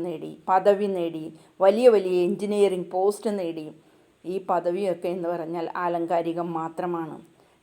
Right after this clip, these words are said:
നമ്മുടെ ജീവിതത്തിലെ നമ്മളുടെ ബന്ധങ്ങൾ അത് തീർച്ചയായിട്ടും നിലനിർത്തിക്കൊണ്ട് തന്നെ വേണം. നമുക്ക് ജന്മം നൽകിയവരെ കർമ്മം കൊണ്ട് ആദരിക്കണം. ആ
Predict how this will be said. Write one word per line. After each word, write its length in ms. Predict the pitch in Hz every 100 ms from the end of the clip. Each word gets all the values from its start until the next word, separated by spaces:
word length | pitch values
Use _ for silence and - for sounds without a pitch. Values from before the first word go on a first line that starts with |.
| 170
നമ്മുടെ 280 | 175 196 208 175
ജീവിതത്തിലെ 600 | 185 180 175 170 170 170 165 - _ -
നമ്മളുടെ 340 | 190 208 208 208 180
ബന്ധങ്ങൾ 480 | 170 170 165 160 160 160 180 - _ - 175
അത് 160 | 175 165 165 240
തീർച്ചയായിട്ടും 800 | 285 294 311 220 175 170 170 175
നിലനിർത്തിക്കൊണ്ട് 760 | 190 220 233 233 233 240 220 190 190
തന്നെ 240 | 170 175 170
വേണം. 280 | 160 143 147 - 202
നമുക്ക് 260 | 226 269 294 254
ജന്മം 360 | 226 233 294 277
നൽകിയവരെ 560 | 240 214 240 240 220 196 - - - _ _ -
കർമ്മം 360 | 247 269 311 330 302
കൊണ്ട് 180 | 277 240
ആദരിക്കണം. 520 | 202 202 185 175 151 - _ _ _ _ _ _ _ _ -
ആ 140 | 190